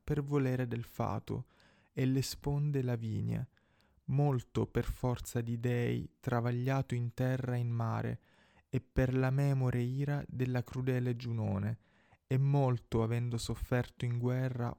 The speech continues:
pur di fondare la città e introdurre nel Lazio i penati,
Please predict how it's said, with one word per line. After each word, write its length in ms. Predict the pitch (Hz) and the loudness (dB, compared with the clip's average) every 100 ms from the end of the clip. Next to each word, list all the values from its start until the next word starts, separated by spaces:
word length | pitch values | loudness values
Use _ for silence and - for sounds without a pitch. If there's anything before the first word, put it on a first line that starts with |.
| _ | _
pur 240 | - 156 156 | -6 -2 -2
di 160 | 143 | -2
fondare 500 | 131 131 131 127 123 | -2 0 0 0 0
la 140 | 123 123 | -2 -4
città 520 | - 113 - 135 160 - - _ _ | -6 -8 -2 0 -2 -6 -20 _ _
e 140 | 139 | 0
introdurre 680 | 143 139 143 139 139 123 120 | 0 2 0 0 -2 -2 -2
nel 200 | 117 120 | -2 0
Lazio 480 | 123 139 147 - 147 | 0 -2 -4 -4 -2
i 60 | 127 | 0
penati, 680 | 120 117 110 98 - - | 0 0 0 -2 -4 -8